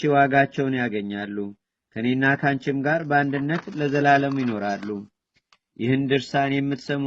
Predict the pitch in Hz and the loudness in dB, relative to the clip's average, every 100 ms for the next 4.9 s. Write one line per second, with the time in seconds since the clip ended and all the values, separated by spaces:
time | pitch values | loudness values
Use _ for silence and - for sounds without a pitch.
0 | 139 147 151 180 _ 165 147 143 135 131 | -4 -2 -4 -6 _ -2 0 0 -2 -2
1 | 139 131 139 135 135 131 135 135 135 135 | -2 2 4 4 4 0 2 4 4 0
2 | - 175 - _ _ - 131 131 135 147 | -6 -10 -12 _ _ -8 0 2 2 0
3 | 147 139 139 - 117 98 98 _ _ - | 0 0 -2 -4 -6 -4 -8 _ _ -16
4 | _ 117 117 135 135 139 139 143 | _ -4 2 4 6 6 2 0